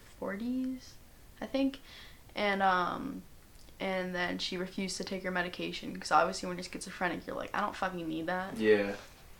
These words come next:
Speaker 2: 'cause you
Speaker 1: You don't, you think you're perfectly fine.
Speaker 2: Do, is, I'm not sure if you know this either, but is, like, schizophrenia, like, a chemical imbalance in your head, like depression, or is it, like, a brain rewiring?
Speaker 1: That's a brain rewiring, I'm pretty sure.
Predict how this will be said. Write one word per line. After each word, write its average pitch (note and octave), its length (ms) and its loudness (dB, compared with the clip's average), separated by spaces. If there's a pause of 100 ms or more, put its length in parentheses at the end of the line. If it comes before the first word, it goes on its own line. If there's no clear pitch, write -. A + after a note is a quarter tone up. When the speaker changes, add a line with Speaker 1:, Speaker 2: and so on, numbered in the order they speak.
Speaker 2:
'cause G#2+ 100 -4
you G#2 140 -6 (460)
Speaker 1:
You F#3+ 100 -2
don't, F#3+ 260 2
you G3 120 -2
think A3 180 2
you're F3+ 220 -2
perfectly F#3+ 380 -4
fine. E3+ 400 0 (180)
Speaker 2:
Do, B2 280 6 (140)
is, A#2+ 380 0 (800)
I'm A#2 160 0
not B2 120 4
sure A#2 140 2
if A2 140 2
you A2 60 0
know A2 140 4
this G#2 160 0
either, A2 200 8
but G#2+ 120 4
is, G2+ 200 4
like, G#2 240 2 (680)
schizophrenia, C3+ 800 4
like, G#2+ 160 6
a G2 80 4
chemical A2 540 4
imbalance F#2+ 500 0
in A2+ 100 0
your A2 120 2
head, G#2+ 160 4
like G2+ 160 2
depression, G2+ 500 4
or A#2 80 8
is G#2 100 8
it, G2 80 6
like, G2 140 2
a F#2 60 4
brain G#2 540 2 (160)
rewiring? F#2+ 720 4 (100)
Speaker 1:
That's G3+ 300 6
a G#3 60 0
brain F#3 360 -2
rewiring, F3 560 -6
I'm F#3+ 100 -6
pretty F#3+ 200 -6
sure. G3 380 -8